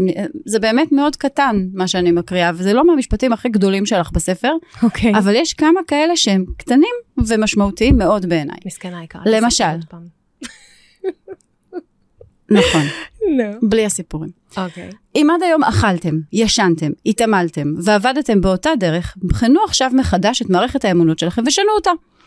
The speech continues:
Speaker 1: תוכלו ללמוד דרכים שבהן אפשר לעשות את כל מה שעשיתם עד היום אחרת. לאכול טוב יותר, לישון טוב יותר, להתעמל אחרת, להתייחס לכסף אחרת,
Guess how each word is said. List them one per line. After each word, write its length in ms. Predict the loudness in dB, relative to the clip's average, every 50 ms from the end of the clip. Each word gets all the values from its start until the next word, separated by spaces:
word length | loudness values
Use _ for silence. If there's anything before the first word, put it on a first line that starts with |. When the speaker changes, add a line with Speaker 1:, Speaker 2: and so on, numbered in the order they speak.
| _ _ -20 -20 -6 _
Speaker 1:
תוכלו 320 | -4 0 2 2 2 4
ללמוד 320 | 2 4 4 4 4 4
דרכים 300 | 2 0 0 0 0 0
שבהן 280 | 0 0 2 2 2 2
אפשר 200 | 2 0 0 0
לעשות 300 | 0 0 0 -2 -2 -2
את 100 | -4 -4
כל 220 | -4 -2 0 0 0 0
מה 60 | 0 0
שעשיתם 500 | 0 -2 0 0 -2 0 0 0 2 2
עד 200 | 2 2 2 2
היום 280 | 2 2 2 0 0 -2 -6 _
אחרת. 520 | -4 -2 0 0 0 2 0 -2 -4 -6 -16 -20 -20 _ _ _ -2
לאכול 320 | -2 2 2 2 2 2
טוב 180 | 0 -2 -2 -2
יותר, 300 | -2 0 0 -2 -2 -2 -2
לישון 420 | -2 0 0 0 0 0 0 0
טוב 160 | 0 0 0 0
יותר, 280 | -2 -2 -2 -4 -2
להתעמל 440 | -2 -4 -4 -2 2 2 2 2 2
אחרת, 360 | -2 -2 -2 -2 -2 -2 -2 -4
להתייחס 340 | -4 -4 -2 -2 -2 -2
לכסף 420 | -2 -2 -2 -2 -2 -2 -2 -2 -4
אחרת, 400 | -4 -2 -2 -2 -2 -4 -6